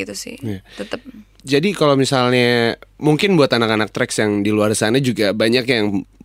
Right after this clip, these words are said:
Speaker 2: punya, eh, momongan gitu ya.
Speaker 1: Mhm.
Speaker 2: Jangan seperti orang tua yang,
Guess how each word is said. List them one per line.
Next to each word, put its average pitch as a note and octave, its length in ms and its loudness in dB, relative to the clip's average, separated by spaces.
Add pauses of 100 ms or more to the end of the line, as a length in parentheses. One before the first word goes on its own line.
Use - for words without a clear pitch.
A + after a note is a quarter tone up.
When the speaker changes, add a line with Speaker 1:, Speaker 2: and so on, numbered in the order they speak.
(120)
Speaker 2:
punya, A2 400 0 (180)
eh, F#2+ 220 -4
momongan C3+ 580 2
gitu A2 220 -2
ya. F#2+ 240 0
Speaker 1:
Mhm. B3+ 160 -6 (240)
Speaker 2:
Jangan F#3 400 2
seperti D3 880 0 (300)
orang C3+ 260 0
tua D3 240 2
yang, A#2+ 560 0